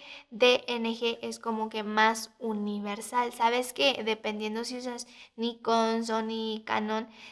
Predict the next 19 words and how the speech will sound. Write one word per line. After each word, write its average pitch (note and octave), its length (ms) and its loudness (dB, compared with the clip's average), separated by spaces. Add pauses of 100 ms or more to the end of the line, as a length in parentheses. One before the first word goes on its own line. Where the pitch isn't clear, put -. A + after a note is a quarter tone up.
se A3+ 160 -6
llaman G#3 320 0
diferente, G#3+ 560 -4
¿no? A3 240 -2
Como G3+ 420 -6 (320)
archivo A#3 920 0 (320)
punto A#3+ 800 0
A A3 320 6
R G#3 420 -2
W, G3+ 540 -4
por G3+ 160 -10
ejemplo, G#2 420 -10
¿no? G#2 300 -10
Para G#3 240 -4
la G#2 180 -10
Sony, G#3+ 300 -8 (460)
o - 300 2
punto A#3+ 520 0
nef G#3+ 460 -2